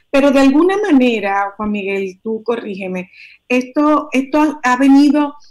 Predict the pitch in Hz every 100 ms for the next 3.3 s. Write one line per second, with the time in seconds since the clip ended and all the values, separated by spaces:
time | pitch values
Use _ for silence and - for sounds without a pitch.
0 | _ _ - 247 247 254 254 214 185 196
1 | 240 220 139 - _ _ _ _ _ _
2 | _ _ _ 170 160 180 214 220 226 226
3 | 220 220 226